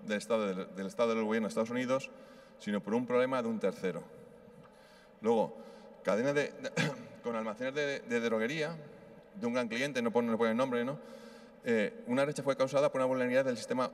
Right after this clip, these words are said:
online de unos proveedores. O sea, cualquier proveedor que accede a nuestros sistemas debería estar también controlado y seguro para que cuando acceda no tenga ninguna brecha y tenga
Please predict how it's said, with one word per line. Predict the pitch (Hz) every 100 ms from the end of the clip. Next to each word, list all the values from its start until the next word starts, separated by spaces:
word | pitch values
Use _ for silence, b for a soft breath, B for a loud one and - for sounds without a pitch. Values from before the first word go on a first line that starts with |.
| -
online | 113 113 139 131
de |
unos | 120 117
proveedores. | 104 98 95 92 85 - -
O |
sea, | - 98 - -
cualquier | 107 101 131 135
proveedor | 147 139 143 123
que | 117
accede | 98 - 123 131 95 90 - -
a | 101
nuestros | 101 101 98 95
sistemas | 101 - 139 147 156 - -
debería | 101 107 127
estar | 127
también | 117 117 113
controlado | 107 101 95 101 131 143 160 170 160 - - - - -
y | 107
seguro | 98 92 117 139 151 - B B B B B -
para | 110 107
que |
cuando | 101 101 98
acceda | 95 117 139 156 - -
no | 110
tenga | 120 117
ninguna | 113 117 107
brecha | 113 135 147 156 196 - - - - -
y |
tenga | 98 117 120